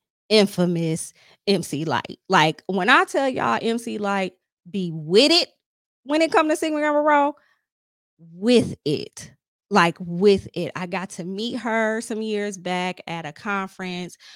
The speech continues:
Um, she's an amazing person. Uh, like, just, just, uh, very warm and personable. And I was just, like, kind of, uh, what you call it? Um,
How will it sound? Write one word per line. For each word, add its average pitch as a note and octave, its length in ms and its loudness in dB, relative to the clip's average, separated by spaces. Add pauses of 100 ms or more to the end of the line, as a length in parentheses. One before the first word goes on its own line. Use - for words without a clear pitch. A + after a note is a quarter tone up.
(260)
Um, E3+ 480 -8
she's F#3+ 280 -6
an D#3+ 120 -6
amazing G3+ 600 0
person. F3+ 800 -2 (1160)
Uh, F3 160 -6
like, F3 280 0
just, F#3+ 320 0
just, F3+ 480 -4
uh, - 60 -6 (220)
very G#3+ 480 4
warm F#3+ 680 0
and D#3 240 -8
personable. F#3 800 -2 (420)
And F3 560 -6 (140)
I F#3 240 2
was F#3 220 -6
just, F3 400 -6
like, E3+ 1000 -6 (220)
kind F3+ 500 -6
of, F3 460 -8 (100)
uh, E3+ 440 -4
what G3 200 -8
you - 60 -20
call D#3+ 280 -4
it? D3+ 220 -8
Um, D#3 600 -8